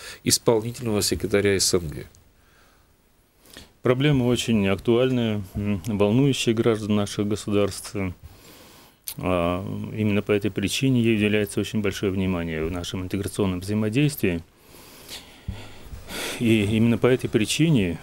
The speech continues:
Speaker 2: был создан Совет руководителей миграционных ведомств, э, стран С Н Г, который, э, с-, сразу же с первых дней создания очень активно включился в деятельность с целью,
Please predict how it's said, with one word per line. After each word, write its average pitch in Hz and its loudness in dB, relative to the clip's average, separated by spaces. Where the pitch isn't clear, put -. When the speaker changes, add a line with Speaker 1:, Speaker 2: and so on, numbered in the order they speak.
Speaker 2:
был 101 2
создан 110 2
Совет 110 2
руководителей 101 -2
миграционных 98 -2
ведомств, 147 -2
э, 113 0
стран 110 0
С - -6
Н 104 2
Г, 101 0
который, 120 2
э, 92 -6
с-, - -10
сразу 107 0
же 92 2
с - -4
первых 98 2
дней 101 -2
создания 113 0
очень 117 -2
активно 98 -4
включился 101 -6
в 98 -8
деятельность 127 -2
с - -6
целью, 123 4